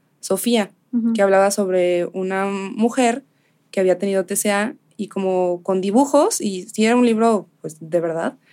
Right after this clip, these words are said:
Speaker 1: te explicaba cuáles eran los trastornos
Speaker 2: Órale.
Speaker 1: alimenticios. Y digo, bueno, o sea, era una niña, ya tenía este interés, había un proyecto en la escuela de que hablen de cualquier tema y yo hablaba de eso.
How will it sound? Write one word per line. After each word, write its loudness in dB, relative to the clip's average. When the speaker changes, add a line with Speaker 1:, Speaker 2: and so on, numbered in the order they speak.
Speaker 1:
te 2
explicaba 2
cuáles 4
eran 2
los -2
trastornos -2
Speaker 2:
Órale. 2
Speaker 1:
alimenticios. -2
Y 0
digo, 0
bueno, 2
o -18
sea, -12
era 4
una 6
niña, 4
ya 2
tenía 2
este -2
interés, 0
había -2
un -2
proyecto 0
en 0
la 0
escuela 0
de -2
que -8
hablen 2
de -2
cualquier -4
tema -2
y -6
yo 0
hablaba 4
de 0
eso. -4